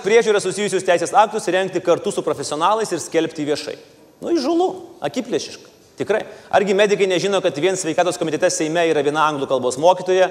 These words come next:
ir Remigijus Žemaitaitis, kad viską prižiūri profesionalų vyriausybė?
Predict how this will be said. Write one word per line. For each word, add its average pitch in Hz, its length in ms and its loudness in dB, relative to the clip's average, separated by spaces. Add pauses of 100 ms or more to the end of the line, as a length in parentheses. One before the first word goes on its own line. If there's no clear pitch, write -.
ir 165 140 2
Remigijus 160 340 0
Žemaitaitis, 147 640 0 (460)
kad 151 180 0
viską 202 240 2
prižiūri 165 320 0
profesionalų 151 560 0
vyriausybė? 143 480 -2